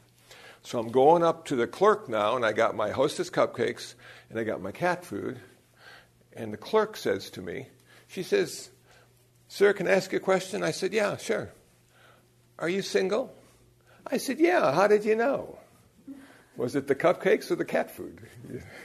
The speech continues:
<laughs> So, the cat food, I was being really skillful 'cause I was gonna feed the cats. Hostess cupcakes, maybe not so much. 'Cause I didn't give any of 'em away. I ate 'em all.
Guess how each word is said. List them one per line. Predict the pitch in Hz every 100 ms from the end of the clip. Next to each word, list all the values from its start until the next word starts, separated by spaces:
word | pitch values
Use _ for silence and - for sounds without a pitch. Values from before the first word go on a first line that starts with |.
| - -
<laughs> | - - - - - - - - - - - - - - - - -
So, | - 226 190 117 95 85 - _ _
the | -
cat | - 233 277
food, | - 180 160
I | 139
was | 131
being | 107 147 139
really | 151 139
skillful | - 208 220 -
'cause | 117 120
I | 107
was | 113 117
gonna | 110 101
feed | 120 98
the |
cats. | 104 160 147 - - - - -
Hostess | - 151 147 135
cupcakes, | - 185 185 202 196 - - - _ _ _ _
maybe | 147 170 185 160
not | 139 123
so | - 95
much. | 85 - - - _ _ _ _ _ _ -
'Cause | - 151 147
I | 160
didn't | 208 214
give | 165 185
any | 147 127
of | 104
'em | 101 95
away. | 110 139 98 110 -
I | 127
ate | - 175
'em | 139
all. | 123 151 101 117